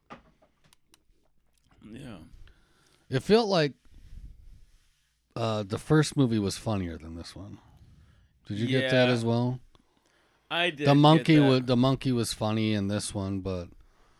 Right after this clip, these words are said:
Speaker 2: just felt overall the first movie was funnier.
Speaker 1: Yeah, I totally get that. I, like I said, the biggest downfall for me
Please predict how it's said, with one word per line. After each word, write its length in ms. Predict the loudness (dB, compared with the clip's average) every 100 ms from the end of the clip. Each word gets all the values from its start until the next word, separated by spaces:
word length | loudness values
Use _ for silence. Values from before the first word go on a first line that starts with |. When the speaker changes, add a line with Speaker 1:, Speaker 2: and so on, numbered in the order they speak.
| _ _ -8
Speaker 2:
just 220 | -6 0
felt 200 | 0 0
overall 580 | 2 0 2 2 4 2
the 120 | 0 -6
first 340 | -6 -6 -4
movie 240 | -6 -6 -8
was 200 | -10 -10
funnier. 520 | -10 -10 -12 -18 -20 _ -20
Speaker 1:
Yeah, 340 | -14 -12 -12 -16 _ _ -12
I 220 | -10 -10
totally 460 | -12 -14 -12 -14
get 280 | -16 -20 -20
that. 280 | -20 -20 -20 _ _ _ _ _ _ _ _ _ _ _ _ _ _ _ _ -6
I, 440 | -2 -2 -2 -6 _ _ _ _ _ _ _ _ _ _ _ _ _ _ _ _ _ _ -6
like 240 | -2 0
I 120 | 0 -2
said, 460 | -4 -6 -6 -10 -16 -16 -16 -16
the 160 | -6 -6
biggest 840 | -6 -2 0 0 -2 -6 -10 -14 _ -20 -4
downfall 840 | -2 -2 -4 -6 -6 -4 -2 -4
for 240 | -8 -10
me 540 | -8 -8 -8 -10 -12